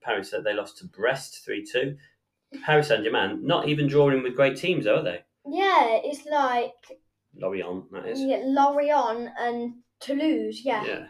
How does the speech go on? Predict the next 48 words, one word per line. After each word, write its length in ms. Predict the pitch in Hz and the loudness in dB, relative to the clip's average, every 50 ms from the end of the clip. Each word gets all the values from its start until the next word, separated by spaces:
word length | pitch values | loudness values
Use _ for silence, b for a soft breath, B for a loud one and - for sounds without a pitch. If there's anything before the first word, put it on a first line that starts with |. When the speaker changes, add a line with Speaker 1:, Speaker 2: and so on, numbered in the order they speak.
| - _ | -18 _
Speaker 1:
yeah, 140 | - 110 104 98 | -4 -4 -4 -2
and 80 | 90 | -4
we 60 | 92 | -6
Speaker 2:
They 60 | 92 - | -6 -4
Speaker 1:
predicted 300 | 110 - 320 320 247 262 | 2 4 4 4 4 2
Speaker 2:
drawn 300 | 359 381 349 330 294 262 | 4 8 8 8 8 8
Speaker 1:
them. 80 | - | 4
Speaker 2:
Toulouse. 720 | - 247 269 269 302 320 311 - 202 202 208 214 - - - _ _ _ | 2 0 2 2 2 0 0 0 -2 -4 -6 -10 -16 -20 -20 _ _ _
Speaker 1:
Yeah, 260 | 113 127 143 - - - - | 2 4 4 4 0 -4 -6
there 200 | 110 110 107 107 | -2 0 0 0
you 80 | 113 107 | 0 2
go. 260 | 131 127 117 - - B B B B B B B 233 - | 2 2 2 0 -4 B B B B B B B -14 -6
Um, 380 | - 113 110 107 107 107 104 104 | -2 0 2 2 2 0 -2 -2
Speaker 2:
<laughs> 20 | |
Toulouse 360 | - 269 269 277 285 285 254 269 | 0 0 0 0 -2 -4 -6 2
don't 300 | - 254 254 254 240 233 | 6 6 6 6 6 2
need 240 | 247 269 311 311 311 | 0 0 0 -2 -4
to, 100 | 277 262 - | -8 -12 -10
to 60 | - 226 | -6 -4
lose. 420 | 226 214 208 208 208 214 - - | -2 -2 -2 -2 -4 -6 -8 -8
Speaker 1:
And 120 | - 107 107 | -8 -6 -4
we 80 | 113 110 | -4 -4
predicted 500 | - - - - - - 104 95 92 92 | -2 -2 -2 -2 -2 -4 -6 -6 -6 -8
them 220 | 92 101 98 95 - | -10 -8 -10 -10 -10
to 140 | - 104 | -8 -8
lose 280 | 95 95 104 104 107 - | -6 -4 -4 -6 -6 -8
three 200 | - 110 110 113 | -6 -6 -4 -4
nil, 180 | 120 151 156 117 | -2 -2 -2 -2
didn't 160 | 135 156 - | -2 -4 -4
we? 100 | - - - _ B B B B B B | -8 -10 -12 _ B B B B B B
So, 320 | - - - 110 110 113 113 | -6 0 2 4 6 6 4
um, 140 | 110 110 - | 4 4 4
yeah, 180 | 139 - - | 4 4 4
Paris 220 | - 196 190 190 190 | 6 6 6 6 6
Saint-Germain, 340 | 170 147 135 139 139 135 135 | 4 2 2 2 2 4 4
what's 180 | 143 127 - | 4 4 4
going 220 | - 135 123 120 120 | 4 2 4 4 4
on? 240 | 117 120 120 117 - | 2 2 0 -2 -8
Who 160 | - 120 117 | -8 -8 -6
knows? 360 | 113 107 110 110 110 110 - _ _ _ _ | -4 -2 -2 -2 -4 -6 -10 _ _ _ _
But 220 | - 113 - - - | 0 2 2 2 -2
I 340 | 117 123 131 135 127 120 - - _ | -2 0 0 2 0 -2 -4 -2 _
don't 260 | 131 123 127 127 - | 0 0 0 -2 -2
know 180 | 123 123 117 117 | -2 -2 -2 -2
enough 340 | - 110 110 117 113 104 - - 95 | -2 -4 -2 -2 -4 -4 -4 -8 -8
about 420 | 95 - 101 95 95 92 90 - _ _ _ _ _ _ _ _ | -4 -2 0 0 0 -2 -4 -8 _ _ _ _ _ _ _ _
Lens 460 | 107 107 104 101 95 95 92 90 - | -4 -2 -2 -2 -4 -4 -6 -8 -10
to 260 | - - 101 90 - | -8 -6 -6 -6 -6